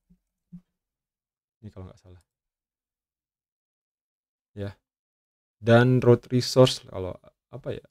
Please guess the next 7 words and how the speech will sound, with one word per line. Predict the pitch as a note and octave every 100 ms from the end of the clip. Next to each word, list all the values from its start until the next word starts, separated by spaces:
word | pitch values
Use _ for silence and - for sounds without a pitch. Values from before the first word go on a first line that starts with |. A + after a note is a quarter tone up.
| _ _ _ _ _ _ _ _ _ _ _ _ A2+
Oh, | A#2 B2 B2+
nggak | A2+ G#2
ada | A#2 A2+
di | F#2+
sini | G2 F2
ya. | E2+ - _ _ _ _ _ _ _ _ _ _ _ _ _ _ _ _ _ _ _ _ _ _ _ _ _ _ _ _ _ _ _ _ -
Bentar. | F2+ E2